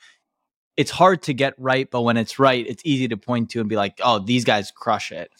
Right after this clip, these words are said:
And I think the two things that you can do on TikTok these days are, or, or content more broadly, are make people laugh, which you've done, and then make people learn. Anything else, I don't really think plays. Like, promotional shit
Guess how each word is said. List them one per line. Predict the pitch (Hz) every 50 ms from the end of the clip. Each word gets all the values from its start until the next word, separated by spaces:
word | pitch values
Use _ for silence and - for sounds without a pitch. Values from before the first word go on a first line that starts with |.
| - - - - - - _ _ _ _
And | 135 131 127 127
I | 127 123
think | 160 160 127
the | 135 127
two | 117 - - 185 190
things | - - - 160 147 139 131 127 123 113 104 -
that | 127 120
you | 127 131 123 120
can | - 123 117 107
do | 123 123 127 117 104
on | 95 98 98 98 98 95
TikTok | - - 113 - _ 110 101 98 - _
these | 110 104 95
days | 90 - 101 85 69 73 101 101 - - _ _
are, | 107 104 107 101 95 95 90 - _ _ _ _ _ _ _ _ _ _ _ _ _ _
or, | - 151 - -
or | 156 156 147 -
content | - - 165 170 160 147 160 143 131 123 - -
more | 143 143 135 123 123 117
broadly, | 92 113 104 101 104 - - 95 92 95 92 - -
are | 107 101 98 95 90
make | 104 117 120 117 -
people | 131 117 - 113 104 98
laugh, | 95 90 90 92 101 - - -
which | 107 101 - - 110
you've | 98 92
done, | - 104 95 92 90 95 101 - _ _ _ _ _ _ _
and | 127 123 123
then | 117 110 107 110 120 117 - _ _
make | 135 131 120 - -
people | 117 101 - 104 95 95
learn. | 98 104 92 76 76 76 87 - _ _ _ _ _ _ _
Anything | - 190 247 269 247 - 262 226 160
else, | 131 123 123 123 117 - - - - _
I | 113 120
don't | 120 135 143 127
really | - 135 131 127 127 117
think | 104 - - 131 120 - - _
plays. | - 127 120 110 90 - - - -
Like, | 110 104 101 - _ _
promotional | - 147 139 147 160 175 - - 160 143 131
shit | - - - 127 120 117 -